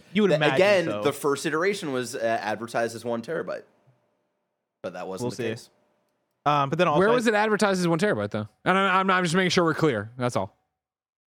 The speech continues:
Speaker 2: I feel like, uh, whatever fucking, when they're releasing specs and stuff, it was like, "Oh, what's the size of the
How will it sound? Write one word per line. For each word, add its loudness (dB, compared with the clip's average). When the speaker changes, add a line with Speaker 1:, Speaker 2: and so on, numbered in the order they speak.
Speaker 2:
I -6
feel -2
like, -2
uh, 0
whatever -4
fucking, -8
when -8
they're -4
releasing -6
specs -6
and -10
stuff, -8
it -6
was -10
like, -8
"Oh, 0
what's -8
the -10
size -6
of -14
the -8